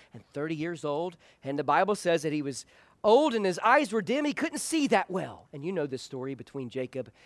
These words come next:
and Esau, and I guess these two brothers have always been at odds and enemies. And in this chapter, Ja-, Jacob, uh, and Esau are gonna come to their father, but first, Isaac has a conversation with Esau.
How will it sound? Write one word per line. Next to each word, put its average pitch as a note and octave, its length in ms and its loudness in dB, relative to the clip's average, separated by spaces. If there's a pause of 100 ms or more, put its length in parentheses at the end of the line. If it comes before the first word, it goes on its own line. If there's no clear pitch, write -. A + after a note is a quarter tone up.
(160)
and A#2 120 -12
Esau, C3 380 -4
and C3+ 100 -4 (160)
I F3 100 4
guess G#3 220 4
these A3+ 180 -2
two A3+ 160 -4
brothers G3 460 4
have F3 180 0
always A3+ 440 8
been F3 200 2
at E3 140 2
odds D#3+ 480 4
and D#3+ 120 0
enemies. E3 680 -2 (1600)
And G#3+ 120 4
in A3+ 60 6
this B3+ 160 0
chapter, A#3 480 2 (340)
Ja-, G3+ 380 -2
Jacob, A#3 540 4 (340)
uh, - 40 -8 (120)
and A#3 180 4
Esau A3+ 580 6 (120)
are G#3 100 4
gonna A3 200 4
come B3+ 260 4
to A#3 80 2
their A#3 140 6
father, G#3+ 320 6
but A#3+ 160 2
first, - 680 2 (300)
Isaac F3+ 380 -2
has D#3+ 160 -6
a D3 40 -12
conversation C#3 500 -6
with G#2+ 120 -14
Esau. - 260 -16